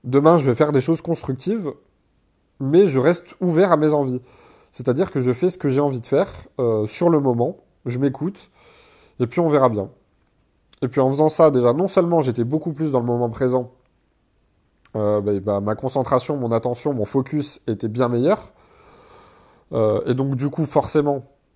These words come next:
je, bah, je travaillais beaucoup mieux et beaucoup plus vite,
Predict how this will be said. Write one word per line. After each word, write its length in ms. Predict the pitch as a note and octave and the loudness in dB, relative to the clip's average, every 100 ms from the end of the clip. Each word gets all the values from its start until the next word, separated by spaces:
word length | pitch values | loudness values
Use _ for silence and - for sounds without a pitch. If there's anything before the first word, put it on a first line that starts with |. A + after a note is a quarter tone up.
| _ C3 | _ -6
je, 720 | A#2 A2+ G#2 G#2 G#2 G2+ G2 | -2 0 0 0 -2 -4 -8
bah, 200 | B2 G2 | -6 -6
je 120 | G2+ | -6
travaillais 540 | G2+ A#2 A2+ A2+ A2+ G#2+ - _ - | -4 -2 0 -2 -4 -6 -12 _ -10
beaucoup 340 | B2 D#3 D3+ D#3+ | 0 0 0 -2
mieux 240 | D#3+ E3 | 2 2
et 60 | B2 | 2
beaucoup 280 | B2 A#2+ | 0 -4
plus 140 | A#2+ C#3 | -10 -8
vite, 340 | F3+ A3 - | -8 -10 -14